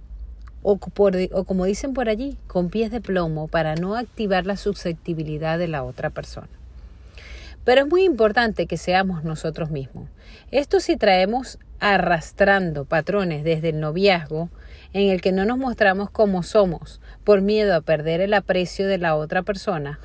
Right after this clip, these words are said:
¡Ay! Esto trae problemas. Es mejor ser uno mismo ya desde la amistad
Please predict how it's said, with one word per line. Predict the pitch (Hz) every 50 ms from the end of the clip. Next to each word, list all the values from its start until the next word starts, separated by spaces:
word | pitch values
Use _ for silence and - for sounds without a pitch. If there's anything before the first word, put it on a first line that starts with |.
| - -
¡Ay! | 339 339 302 254 220 180 151 - - - - - - - - - - -
Esto | 160 170 170 160 156 - - 220 214
trae | 196 208 180 165 165 165 170
problemas. | 175 208 202 185 185 202 233 269 285 262 185 143 - - - _ - - _ - - - - - - - - - - - - - - - - - - - - - - - -
Es | - 233 294 330 285 -
mejor | 262 233 208 - - 202 196 196 190
ser | 185 - - 180 175
uno | 175 175 170 165
mismo | 165 180 196 190 170 190 190 185
ya | 180 170 208 226 226 240 240
desde | 233 240 226 208 196 190 170
la | 165 165 156
amistad | 151 147 139 135 - - - 156 131 135